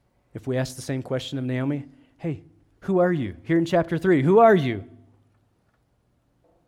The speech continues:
Ruth's just come back with more food from Boaz, and Ruth is telling her of Boaz's intentions to take them both under his wing and marry Ruth. And I wonder if Naomi might have said,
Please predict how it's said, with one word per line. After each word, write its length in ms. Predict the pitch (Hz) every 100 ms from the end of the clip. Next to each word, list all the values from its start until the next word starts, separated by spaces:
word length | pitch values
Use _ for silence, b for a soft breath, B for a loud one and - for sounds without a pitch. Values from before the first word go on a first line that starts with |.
| _ _ _
Ruth's 320 | 107 139 165
just 220 | - 156 -
come 160 | 165
back 240 | 147 160 160
with 160 | 127
more 360 | 139 151 175 214
food 320 | 220 190 196
from 200 | 190 180
Boaz, 560 | 175 196 180 208 220 151
and 160 | 131
Ruth 220 | 143 196 160
is 120 | 143
telling 320 | 170 170 180
her 180 | 185 180 B B
of 120 | 147
Boaz's 480 | 120 156 175 175 151
intentions 540 | 156 143 190 202 220 143
to 100 | 147
take 280 | 170 165
them 160 | 165 143
both 260 | 143 175 165
under 220 | 160 156
his 200 | 151 123
wing 320 | 143 175 196
and 160 | 127 104 B B
marry 480 | 135 147 160 196 185
Ruth. 420 | 143 156 190 226
And 100 | 165
I 60 | 139
wonder 280 | 156 165 170
if 100 | 165
Naomi 340 | 151 156 156
might 240 | 143 131 127
have 100 | 117
said, 400 | 135 117 107